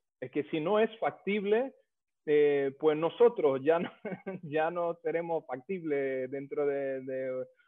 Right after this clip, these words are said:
unos cuantas décadas, años, ¿me entiendes? Entonces, no, es que no hay otra alternativa. O aprendemos a, a dos palabras muy clave, a regenerar y a recuperar todos los productos y los materiales que extraemos,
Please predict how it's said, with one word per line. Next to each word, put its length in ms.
unos 220
cuantas 600
décadas, 480
años, 300
¿me 100
entiendes? 360
Entonces, 280
no, 140
es 140
que 80
no 120
hay 80
otra 260
alternativa. 680
O 120
aprendemos 600
a, 560
a 40
dos 160
palabras 340
muy 140
clave, 260
a 60
regenerar 720
y 80
a 80
recuperar 760
todos 240
los 220
productos 460
y 40
los 160
materiales 640
que 80
extraemos, 760